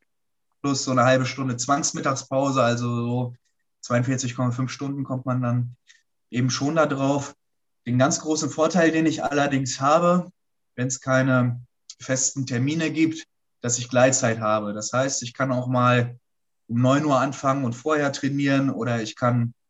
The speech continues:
ähm, um sechs Uhr anfangen und um fünfzehn Uhr wieder gehen beispielsweise.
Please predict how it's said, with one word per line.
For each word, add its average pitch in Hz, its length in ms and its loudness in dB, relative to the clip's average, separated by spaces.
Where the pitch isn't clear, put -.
ähm, 117 580 0
um 120 160 -2
sechs 139 240 -2
Uhr 127 140 0
anfangen 131 420 2
und 120 100 0
um 113 60 -2
fünfzehn 139 440 -6
Uhr 127 180 0
wieder 117 240 0
gehen 147 280 -2
beispielsweise. 123 920 0